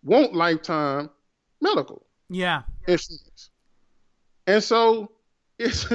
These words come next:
Speaker 1: <laughs> it's almost like, almost like this leak was tailored to generate the most, uh,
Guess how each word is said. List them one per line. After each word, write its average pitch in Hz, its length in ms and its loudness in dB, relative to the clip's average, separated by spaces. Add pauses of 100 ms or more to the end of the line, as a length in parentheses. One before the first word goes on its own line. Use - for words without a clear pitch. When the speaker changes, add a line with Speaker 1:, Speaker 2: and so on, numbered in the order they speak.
(160)
Speaker 1:
<laughs> - 220 -16
it's 254 140 0
almost 269 360 2
like, 214 320 2 (460)
almost 226 360 2
like 123 340 -4 (800)
this 254 240 2
leak 214 300 2 (460)
was 202 540 4
tailored 226 800 2 (640)
to 262 120 6
generate 185 560 4 (420)
the 214 140 6
most, 190 680 0 (1200)
uh, 120 440 -8